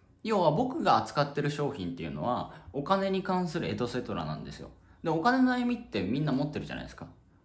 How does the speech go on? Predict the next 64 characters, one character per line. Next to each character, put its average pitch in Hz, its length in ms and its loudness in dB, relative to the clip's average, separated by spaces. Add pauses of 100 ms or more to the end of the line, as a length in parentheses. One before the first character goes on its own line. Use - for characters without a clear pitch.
(120)
ら、 170 100 -2
お 175 60 0
金 233 340 2
の - 0 -
悩 - 120 0
み - 100 2
は 147 80 4
み 120 180 6
ん 170 40 4
な 175 40 0
持 180 120 0
っ - 40 -8
て - 60 -6
る 95 80 -2
ん 90 80 -2
で、 117 140 2
ど 196 240 0
の 214 120 2
裾 165 300 2
野 160 300 2
で 160 100 2
も、 151 300 2 (220)
あ 104 180 2
の、 107 260 0
集 147 300 -2
客 104 200 -4
し 104 80 -8
た 104 100 -6
と 98 100 -8
し - 80 -10
て 117 80 -4
も、 131 160 2
あ 202 40 2
と 196 80 0
は 135 60 2
コ 165 160 0
ン 160 80 2
テ 160 100 0
ン 160 60 0
ツ 139 80 -2
力、 90 400 -6 (240)
あ 104 100 -4
と 98 160 -4
フ - 80 -10
ァ 190 120 2
ン 120 120 2
を 95 60 0
ど 113 220 0
う 110 80 -6
作 - 140 -6
っ - 20 -4
て - 120 -6
い 98 40 -4
く 90 80 -4
の 80 80 -4
か 87 180 -4
を 92 160 -6
し - 160 -12
っ - 40 -18
か 127 100 -6
り 92 80 -4
や 80 80 -4
れ 80 80 -8
ば、 123 320 -6